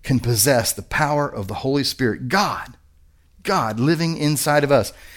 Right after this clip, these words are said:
Todd talked about the Spirit that was hovering over the water of creation. I talk about this a lot. The same power of the Holy Spirit that hovered over waters of creation,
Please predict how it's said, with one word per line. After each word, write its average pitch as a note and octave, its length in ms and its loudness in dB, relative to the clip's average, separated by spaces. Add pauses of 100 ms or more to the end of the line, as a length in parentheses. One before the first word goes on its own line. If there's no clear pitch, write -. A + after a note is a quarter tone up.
(600)
Todd C3+ 220 10
talked C#3+ 220 6
about C3+ 220 6
the B2 80 0
Spirit C#3+ 500 4
that B2+ 140 0
was - 100 -4
hovering E3 460 6
over C#3 160 4
the C3 80 2
water B2 260 0
of A#2 180 -6
creation. C3 460 -4
I G2 60 -4
talk E3+ 240 -4
about A#2 240 -4
this A2 160 -12
a - 20 -14
lot. B2+ 300 -10 (240)
The B2+ 80 0
same F3+ 600 4
power E3 440 2
of A#2 80 -2
the A2 100 -2
Holy E3+ 380 0
Spirit - 380 0
that - 140 -6
hovered E3 280 4
over B2+ 180 4
waters C#3+ 360 -2
of C#3+ 80 -10
creation, C#3 400 -2